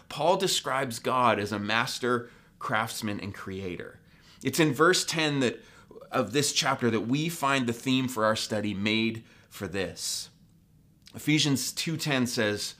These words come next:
"For we are God's handiwork, created in Christ Jesus to do good works, which God prepared in advance for us to do." Let's go back to the beginning of chapter two and see what Paul's getting at.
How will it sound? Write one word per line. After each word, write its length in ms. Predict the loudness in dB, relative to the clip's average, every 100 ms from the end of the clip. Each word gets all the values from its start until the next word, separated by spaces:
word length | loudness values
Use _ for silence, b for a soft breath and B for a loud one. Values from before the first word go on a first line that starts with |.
| b
"For 100 | -6
we 140 | 0 2
are 80 | 2
God's 300 | 2 0 -2
handiwork, 680 | -4 0 0 0 -4 -10 -10
created 520 | -2 2 2 2 0
in 160 | 0 -2
Christ 440 | 0 -2 -2 -2
Jesus 400 | 0 0 -2 -8 B B
to 100 | -4
do 320 | -2 -2 -2 -2
good 340 | 0 0 2
works, 440 | 2 2 -2 -10 -12 B B
which 240 | -2 0
God 320 | 0 2 2
prepared 440 | 0 -6 -2 0 2
in 120 | 0
advance 440 | -2 -2 -2 -2
for 200 | -6 -8
us 200 | -8 -8 -12
to 100 | -12
do." 260 | -12 -12 -16 _ _ _ B B B B -12 -6
Let's 180 | -2
go 80 | 2
back 180 | 4 4
to 60 | 2
the 80 | 0
beginning 320 | 2 2 2
of 100 | 0
chapter 300 | -4 -2 -2
two 160 | -2
and 80 | -2
see 140 | 0 0
what 140 | 0
Paul's 260 | -4 -4 -6
getting 260 | -8 -8
at. 160 | -12